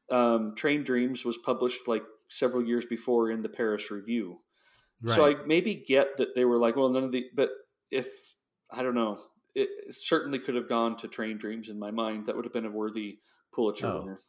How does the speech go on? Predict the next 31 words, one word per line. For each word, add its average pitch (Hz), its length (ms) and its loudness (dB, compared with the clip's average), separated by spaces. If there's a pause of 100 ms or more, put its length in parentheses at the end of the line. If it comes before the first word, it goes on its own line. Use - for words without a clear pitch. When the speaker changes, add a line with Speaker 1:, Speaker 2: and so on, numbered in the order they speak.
(360)
Speaker 2:
absolutely. 113 580 4
When 120 160 2
you 117 80 6
think 120 200 -2
about 104 260 2
what, 113 200 -2 (500)
what 131 180 4
I 107 180 2
think 107 300 -6
the 104 100 -12
Pulitzer 107 440 -4
represents, 95 880 -8 (280)
I - 220 -8
mean, 95 240 -10
this 101 240 -6
is, - 280 -12 (680)
you 104 100 -10
know, 71 160 -12 (1000)
could 135 160 -4
be, 92 160 -8
like, 90 320 -12
handpicked 107 420 -6
for 110 200 -8
Speaker 1:
Mm-hmm. 120 180 -2
Speaker 2:
exactly 107 340 -6
what 101 140 -6
that's 98 160 -8
supposed - 220 -12
to 104 60 -10
exemplify. 98 600 -8
But 101 300 -4